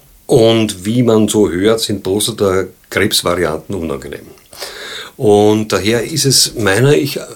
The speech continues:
eine Verpflichtung, darauf zu schauen, dass man dort nicht hinkommt.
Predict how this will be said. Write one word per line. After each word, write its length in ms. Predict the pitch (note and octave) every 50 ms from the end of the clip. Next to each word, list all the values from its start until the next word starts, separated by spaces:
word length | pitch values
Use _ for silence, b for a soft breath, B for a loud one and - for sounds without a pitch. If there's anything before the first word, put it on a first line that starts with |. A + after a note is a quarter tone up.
| - _ -
eine 460 | A#2+ A#2 A2+ A2 A#2 A#2+ A2 G#2+ G2+
Verpflichtung, 800 | - G2+ F#2 - - A2 G2+ G#2+ A2 - - C#3 C#3 C#3+ C#3 - - _ _ _ _ _ _
darauf 240 | - - A#2 - -
zu 120 | - C3
schauen, 340 | - - A2 G2 G#2+ A#2 B2
dass 140 | A#2+ A2 G2
man 140 | A2 G2+ -
dort 160 | A2+ G#2 F2+
nicht 140 | F#2+ F#2 F#2
hinkommt. 480 | - D#2+ C#2+ - - - - - -